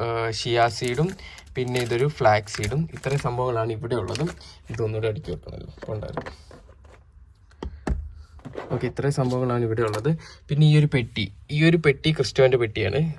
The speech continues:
ആ, ഇതിൻ്റെ അകത്തുള്ളത് ഒരു മോയ്സ്ചറൈസറാണ്. ഉഫ്, പണ്ടാരം.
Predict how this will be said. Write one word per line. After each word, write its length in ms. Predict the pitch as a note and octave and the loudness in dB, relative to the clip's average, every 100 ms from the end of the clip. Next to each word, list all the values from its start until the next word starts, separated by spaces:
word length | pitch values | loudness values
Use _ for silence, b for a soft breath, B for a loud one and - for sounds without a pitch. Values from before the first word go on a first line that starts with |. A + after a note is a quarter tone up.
| - B2+ | -8 -4
ആ, 340 | C3 A#2+ A#2+ | -2 0 -2
ഇതിൻ്റെ 320 | C3 C3 D3 | -2 0 4
അകത്തുള്ളത് 420 | D3+ C#3 C3+ C3 D3 | 4 4 4 4 4
ഒരു 200 | D#3 C3+ | 4 2
മോയ്സ്ചറൈസറാണ്. 1000 | B2 A#2 A#2 - A#2 - A#2 G#2+ A#2 - | 2 0 0 2 4 4 4 0 -2 -4
ഉഫ്, 500 | A2+ A2 - - - | -8 -10 -16 -16 -10
പണ്ടാരം. 340 | A2 G#2+ - | -8 -8 -12